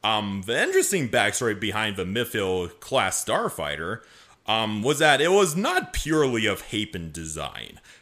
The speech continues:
but it was designed by a couple of separatist starfighter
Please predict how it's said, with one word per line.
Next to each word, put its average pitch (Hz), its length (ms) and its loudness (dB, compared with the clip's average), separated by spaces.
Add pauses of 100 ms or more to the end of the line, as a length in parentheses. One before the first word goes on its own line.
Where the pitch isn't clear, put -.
(140)
but 123 160 4
it 123 120 4
was 107 360 0
designed 120 800 0
by 95 220 2
a 110 180 0
couple 104 420 -4
of 139 80 -10
separatist 90 720 -6
starfighter 78 600 -6